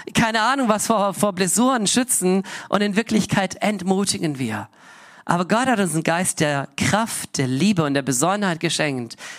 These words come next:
Wir dürfen uns gegenseitig ermutigen, das Richtige zu tun.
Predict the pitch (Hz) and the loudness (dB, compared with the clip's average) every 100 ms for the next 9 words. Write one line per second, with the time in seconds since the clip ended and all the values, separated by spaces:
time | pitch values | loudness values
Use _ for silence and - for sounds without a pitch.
0 | - 160 180 214 190 165 - 185 180 160 | -2 0 0 0 2 2 0 0 2 0
1 | 160 151 - 175 185 190 214 - 156 143 | 0 -4 -2 0 2 2 0 -2 -2 0
2 | - 185 - - 151 151 - 214 131 | 0 -2 -2 -4 -4 -4 -2 0 -2